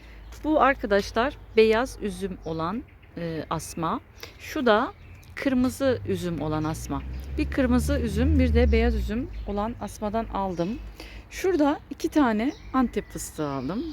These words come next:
Bizim ünlü fıstıklarımızdan. Bir tane de incir ama bunu almadım. Bu bana hediyesi oldu Cido Bey'in. Bunları Cido'dan aldım. Cido'nun yerinden alışveriş yaptığınızda mutlaka hediyenizi istemeyi unutmayın.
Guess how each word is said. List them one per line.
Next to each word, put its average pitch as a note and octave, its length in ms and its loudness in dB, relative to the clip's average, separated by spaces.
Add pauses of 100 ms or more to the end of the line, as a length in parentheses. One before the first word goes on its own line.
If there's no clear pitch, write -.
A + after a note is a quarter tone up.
(100)
Bizim E3+ 360 -4
ünlü F3 360 0
fıstıklarımızdan. D#3+ 960 -4 (520)
Bir F4+ 80 4
tane A#3+ 360 4
de B3 200 0 (420)
incir C#4+ 500 2
ama D4 260 6
bunu G4 220 0 (160)
almadım. F#3+ 440 4 (120)
Bu C4 140 -4
bana A#3+ 340 2 (140)
hediyesi B3 460 4
oldu A#3+ 220 4
Cido F3+ 340 4
Bey'in. G3 200 4 (400)
Bunları D4 360 6
Cido'dan A#3 400 4
aldım. F#3 360 2 (360)
Cido'nun C4+ 300 4
yerinden C4 460 6
alışveriş C4 480 0
yaptığınızda A3+ 640 -2
mutlaka G3 520 -4
hediyenizi F#3+ 500 0
istemeyi G#3 440 -2
unutmayın. D#3 440 -2